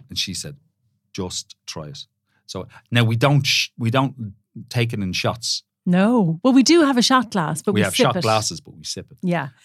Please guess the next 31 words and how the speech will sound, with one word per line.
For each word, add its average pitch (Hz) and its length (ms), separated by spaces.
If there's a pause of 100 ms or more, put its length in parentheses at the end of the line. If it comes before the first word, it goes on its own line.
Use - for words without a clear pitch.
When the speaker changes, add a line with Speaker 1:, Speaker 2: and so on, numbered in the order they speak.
(120)
Speaker 1:
Uh, 92 180
because 101 200
that's 302 300
Speaker 2:
I'm 196 60
Speaker 1:
how 185 40
you're 160 140
supposed 151 600
to 135 100
drink 110 340
it. - 160
You're 110 80
supposed 135 320
to 107 80
sip - 420
it, 95 160
not 147 280
Speaker 2:
Yes. - 380 (200)
Speaker 1:
take 117 220
shots. 101 260
Speaker 2:
Yes. - 520
Speaker 1:
Yeah. 196 180
Speaker 2:
I 226 180
know. 214 340 (240)
Speaker 1:
Yeah, 214 180
Speaker 2:
Yes. 220 120
Speaker 1:
but 117 80
Jenny 156 240
introduced 135 460
me 117 80
to 117 160
Sambuca 101 520